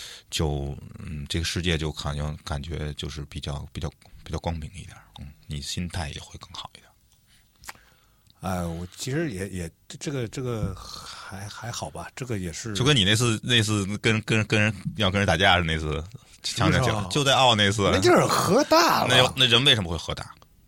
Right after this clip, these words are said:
Speaker 2: 我呀？
Speaker 1: 嗯，我问你一个问题。
Speaker 2: 开心。
Speaker 1: 不是，是不开，
Speaker 2: 嗯。
Speaker 1: 我认为是不开心。
Speaker 2: 呃，都有。
Speaker 1: 嗯，对吧？
Speaker 2: 有，有的人是因为
Speaker 1: 对吧？
Speaker 2: 开心，
Speaker 1: 但你看，
Speaker 2: 有的
Speaker 1: 咱们本来挺开心的，结果出来那几个人以后，他反而变成一种不开心了。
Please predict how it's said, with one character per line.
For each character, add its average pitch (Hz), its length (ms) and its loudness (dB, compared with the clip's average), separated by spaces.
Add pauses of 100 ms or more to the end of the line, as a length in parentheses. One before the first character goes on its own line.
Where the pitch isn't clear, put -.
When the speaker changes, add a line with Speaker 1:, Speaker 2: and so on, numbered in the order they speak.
(440)
Speaker 2:
我 107 220 -2
呀？ 98 300 -2
Speaker 1:
嗯， 82 220 -4 (320)
我 95 180 2
问 113 160 6
你 80 60 2
一 80 40 2
个 80 60 2
问 82 140 2
题。 - 80 -2
Speaker 2:
开 254 160 6
心。 277 200 4 (640)
Speaker 1:
不 - 140 0
是， - 180 -6 (340)
是 - 160 -4
不 117 140 4
开， - 220 0
Speaker 2:
嗯。 185 80 -2
Speaker 1:
我 90 100 4
认 120 80 4
为 139 80 4
是 147 100 0
不 147 140 -4
开 - 160 -6
心。 - 180 -8 (840)
Speaker 2:
呃， 110 460 2
都 208 260 6
有。 80 260 2 (380)
Speaker 1:
嗯， - 120 -6
对 127 180 6
吧？ - 140 6
Speaker 2:
有， 160 140 8
有 - 60 8
的 196 160 10
人 202 220 6
是 160 280 2
因 135 140 2
为 120 140 2
Speaker 1:
对 - 20 -2
吧？ - 60 -6
Speaker 2:
开 120 140 2
心， 120 280 -2
Speaker 1:
但 165 120 4 (100)
你 135 80 4
看， 139 120 6
Speaker 2:
有 113 40 4
的 104 60 0
Speaker 1:
咱 117 120 6
们 151 80 4
本 110 100 4
来 123 120 8
挺 104 140 2
开 95 160 6
心 92 120 4
的， 85 120 2
结 110 140 6
果 104 220 4 (280)
出 113 180 -2
来 104 160 6
那 98 220 2
几 87 100 2
个 85 80 4
人 92 160 4
以 87 80 2
后， 87 240 2
他 113 120 -8
反 85 140 2
而 90 80 4
变 98 140 2
成 95 100 0
一 98 40 -2
种 90 120 0
不 98 80 -4
开 76 160 0
心 - 140 -6
了。 - 80 -14